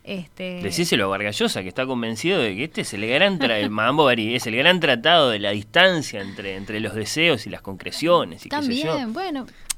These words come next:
Speaker 1: pero es que ahí es, ahí es donde entra el lector y por, y por eso Flaubert
Speaker 2: Sí.
Speaker 1: creo que, que también es bue-,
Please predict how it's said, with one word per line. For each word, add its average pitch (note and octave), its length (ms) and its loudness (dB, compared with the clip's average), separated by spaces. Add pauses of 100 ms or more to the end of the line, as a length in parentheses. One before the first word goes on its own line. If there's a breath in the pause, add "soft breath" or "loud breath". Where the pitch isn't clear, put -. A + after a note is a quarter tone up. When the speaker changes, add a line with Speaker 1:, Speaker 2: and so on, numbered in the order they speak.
Speaker 1:
pero C4 160 0
es B3+ 60 -4
que D4 200 -2
ahí C#4+ 180 0
es, D#4+ 200 -8
ahí B3 180 -2
es C#4+ 60 -2
donde C4+ 280 -2
entra C#4 240 -2
el C4 80 -2
lector A#3 480 -6
y F3+ 60 -10
por, F#3 180 -12
y G3 60 -10
por G3 160 -10
eso C#4+ 180 -10
Flaubert F#3 340 -8
Speaker 2:
Sí. G3 120 -4
Speaker 1:
creo F#3 200 -8
que, F3+ 300 -14
que F3+ 100 -16
también F3+ 400 -12
es D#3+ 140 -12
bue-, G3 320 -10